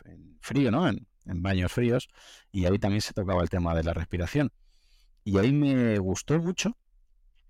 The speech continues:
y seguí profundizando, investigando un poquito y, y di con el método buteico, la respiración test de pausa control, respiración pausada, y ya empiezas a estudiar fisiología, el efecto Haldane, el efecto Bohr,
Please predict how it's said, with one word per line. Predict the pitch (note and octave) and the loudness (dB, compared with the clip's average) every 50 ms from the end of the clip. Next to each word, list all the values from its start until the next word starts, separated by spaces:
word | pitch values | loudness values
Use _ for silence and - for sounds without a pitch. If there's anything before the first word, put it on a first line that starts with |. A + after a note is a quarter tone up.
| - - - | -20 -10 -8
y | - G2+ | -6 -4
seguí | - G2+ F#2 G#2 A2+ | -2 0 0 0 0
profundizando, | - - - - B2 A2+ G#2+ - - B2+ B2+ | 0 -2 -2 0 0 0 0 0 0 0 0
investigando | A#2+ A#2 G#2+ - - G#2+ A2 A2+ A2+ | 0 0 -2 -2 0 0 2 2 0
un | G#2+ | 0
poquito | F#2+ A2 G#2+ G#2+ B2 C#3 - - E3+ E3 D#3 | -2 -4 -4 -4 -4 -4 -2 0 2 2 2
y, | B2+ G#2 F#2+ F#2 F#2 F2+ F#2 - - - | 2 0 -2 -2 -4 -4 -6 -8 -10 -10
y | - G2+ F2+ E2+ E2 E2 E2 E2 | -10 -8 -6 -4 -2 -2 0 0
di | F2+ F#2+ | -2 0
con | - G#2 G2 | 0 0 0
el | F#2+ F#2 F2+ | 0 0 0
método | F#2+ F#2+ E2+ - F2+ F2 | 0 0 0 0 0 0
buteico, | E2 E2 E2 - A2 C#3 D3 - - A#2+ A#2+ B2+ C3 | 0 -2 -2 0 0 0 0 0 0 0 2 2 2
la | A#2 G#2+ | 0 -2
respiración | - - G#2 - - F#2 E2 D#2 - - F2+ F2 E2+ E2+ E2 | -4 -8 -8 -6 -4 -4 -4 -2 -2 -2 0 0 0 0 0
test | - E2+ E2+ E2 | -2 -4 -4 -4
de | E2+ | -4
pausa | D#2+ E2+ E2 - - E2+ | -6 -6 -6 -4 -6 -6
control, | - F2+ F2 E2 - G2+ A#2 A#2+ A#2+ A#2+ A#2+ | -6 -6 -6 -6 -4 -2 0 0 0 0 -2
respiración | G#2 - E2+ - - F2 D#2+ - F#2 F2 | -2 -4 -6 -6 -8 -10 -8 -6 -6 -4
pausada, | E2 F2 E2+ E2 - - A#2 A#2 A2 A2 A2+ A#2+ - - - - - - - - - _ _ _ _ _ - | -2 -2 -4 -2 -2 -2 0 0 0 0 -2 -4 -6 -12 -20 -20 -20 -20 -20 -20 -20 _ _ _ _ _ -2
y | A2 G2 F#2+ | -2 0 2
ya | G#2 A#2 | 2 2
empiezas | C3 D3+ D3+ D#3 C#3+ - D3 C#3 - | 2 2 0 0 -2 -2 -2 -2 -2
a | D3 | -4
estudiar | C3 - - A2+ A2 A#2 A#2+ | -4 -4 -2 -2 0 0 0
fisiología, | - - A2 - - G#2 F#2 F2+ E2+ - - - A2 A2+ A2 G#2+ G#2+ | -2 -4 -4 -2 -2 -2 -2 -2 -4 -4 -2 -2 0 2 2 2 2
el | G#2 F#2+ | 0 0
efecto | F2+ - - F#2+ - _ - E2 | -2 -2 -4 -6 -6 _ -6 -6
Haldane, | D#2+ F2 G2 G2+ G#2+ G#2 G#2 G#2 G2+ | -4 -2 0 2 2 2 2 2 0
el | F#2 | -2
efecto | F2 - F#2 E2+ - - F2 | -2 -2 -4 -4 -4 -4 -2
Bohr, | D#2+ F#2+ A2 A2 G#2 G2+ G2+ G#2 G#2 | 0 2 2 4 4 2 2 0 -4